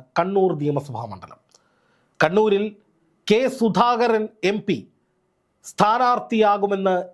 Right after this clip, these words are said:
ഏറെക്കുറെ ഉറപ്പായിരിക്കുകയാണ്. അതായത് യു ഡി എഫിൻ്റെ, കോൺഗ്രസിൻ്റെ ഔദ്യോഗിക സ്ഥാനാർത്ഥി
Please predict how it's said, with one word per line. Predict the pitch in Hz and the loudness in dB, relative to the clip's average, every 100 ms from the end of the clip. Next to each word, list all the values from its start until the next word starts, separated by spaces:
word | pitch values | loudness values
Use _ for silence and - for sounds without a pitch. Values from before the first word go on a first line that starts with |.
| 175 | 0
ഏറെക്കുറെ | 202 220 - 190 185 175 160 | 2 0 -2 -2 -2 -2 -2
ഉറപ്പായിരിക്കുകയാണ്. | 170 190 - 196 175 170 - 143 123 98 104 | 0 0 0 0 0 -4 -6 -6 -6 -6 -4
അതായത് | 151 180 214 | -2 0 0
യു | 190 226 | 0 2
ഡി | 269 254 | 2 2
എഫിൻ്റെ, | 233 185 185 190 | -2 -2 -2 0
കോൺഗ്രസിൻ്റെ | 185 208 226 233 220 190 196 202 - _ - 196 | -2 -2 -2 -2 -2 0 0 -4 -16 _ -2 0
ഔദ്യോഗിക | 220 262 269 262 254 | 2 2 2 2 0
സ്ഥാനാർത്ഥി | 262 220 226 233 233 226 | 0 -2 2 0 -2 -4